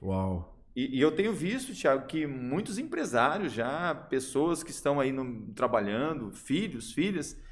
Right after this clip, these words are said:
Speaker 2: que não prosperam nas suas vidas, no íntimo é porque não se sentem autorizados ou abençoados por seus pais pra prosperar.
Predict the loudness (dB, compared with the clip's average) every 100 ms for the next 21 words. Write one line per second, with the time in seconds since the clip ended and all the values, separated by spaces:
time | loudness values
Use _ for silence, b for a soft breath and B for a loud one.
0 | b b b -4 4 4 4 4 4 4
1 | 6 6 6 2 -2 -4 -2 -4 -2 -4
2 | -6 -14 -20 _ _ -4 4 6 4 2
3 | -2 -2 4 6 6 4 -2 -6 -2 -2
4 | 0 4 4 4 2 2 2 2 2 2
5 | -2 -8 -12 -2 2 2 0 -4 2 4
6 | 4 0 -8 -8 -6 -2 0 0 -2 -6
7 | -4 2 2 0 -6